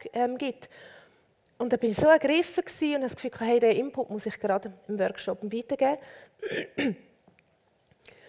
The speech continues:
Und bin vorne und habe das Herz geteilt. Und der Punkt war, eine andere Frau hat mega heftig reagiert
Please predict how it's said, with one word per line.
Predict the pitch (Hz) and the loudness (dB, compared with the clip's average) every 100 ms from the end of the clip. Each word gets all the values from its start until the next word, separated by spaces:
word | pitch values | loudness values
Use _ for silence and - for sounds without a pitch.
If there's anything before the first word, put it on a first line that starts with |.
| - | -12
Und | - 240 | -8 -2
bin | 254 | -2
vorne | - 285 349 330 | 2 4 8 8
und | 269 254 | 8 4
habe | 240 | 4
das | 214 220 | 4 2
Herz | 208 196 - | 2 2 -2
geteilt. | - 190 202 302 - | -2 2 4 4 2
Und | 233 | -6
der | |
Punkt | 226 311 381 - | 0 2 2 0
war, | 320 - 269 | -6 -4 -4
eine | 262 - 202 | -6 -2 0
andere | 214 254 277 | 0 -2 -6
Frau | 262 226 220 | -2 0 2
hat | 196 | 0
mega | 214 226 247 247 254 247 240 | -2 2 6 8 8 6 2
heftig | 214 214 220 - 226 | 4 2 2 -2 0
reagiert | 220 190 196 214 208 - | 4 2 4 2 2 -2